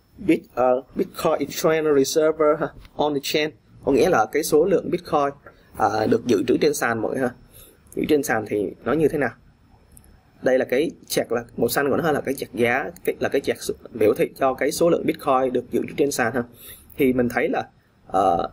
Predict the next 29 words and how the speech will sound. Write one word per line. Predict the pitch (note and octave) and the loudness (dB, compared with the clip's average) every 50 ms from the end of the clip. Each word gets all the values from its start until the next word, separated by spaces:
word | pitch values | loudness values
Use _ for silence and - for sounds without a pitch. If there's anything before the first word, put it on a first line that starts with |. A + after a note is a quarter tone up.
| - | -8
mọi | - B2 A#2 F#2+ | -6 -2 0 2
người | A#2 A2+ | 2 0
thấy | - C3 C3 E3 | 0 0 -2 0
theo | - D3 C#3 C3+ | 0 0 0 2
thời | C#3+ B2 B2 | 0 0 0
gian | B2+ C3 C3+ C3+ | 0 0 -2 -2
nè, | C3 B2+ - _ _ | -6 -8 -10 _ _
thì | - A2 | -8 -4
nó, | A2 G#2+ A2 C3 E3 - - - - - - _ _ _ - - | -2 0 0 0 0 -2 -6 -14 -20 -20 -20 _ _ _ -8 -4
cái | D3 D3 | -4 -2
chart | - - G#2+ - - | -2 -2 -4 -2 -2
của | G2+ | 0
nó | G#2 G#2+ B2 D3 | 0 2 2 0
nè, | D3+ B2 - - - | -2 -4 -8 -8 -2
tuy | - C3+ C3+ | 0 2 2
là | A#2+ A2 | 2 0
nó | A2+ A2+ | -4 -4
không | - C#3+ C#3 B2+ | -2 -2 -2 -2
có | - B2 B2+ D3 D#3 - | 0 -2 0 0 0 0
dốc | D3 D#3 - - _ _ - - B2 | 0 0 -2 -2 _ _ -6 -2 0
được | A2 - - | 0 0 0
so | - C3 B2+ | 0 0 2
với | B2+ B2 C3+ | 2 2 0
những | C3+ - - | 0 -2 -4
cái | E3 E3 - | -4 -2 -2
thời | A#2 A2+ | 0 0
gian | A#2+ A#2+ B2 | 0 0 0
trước | - F3 F3 | -2 -2 -2
ha, | B2 | -4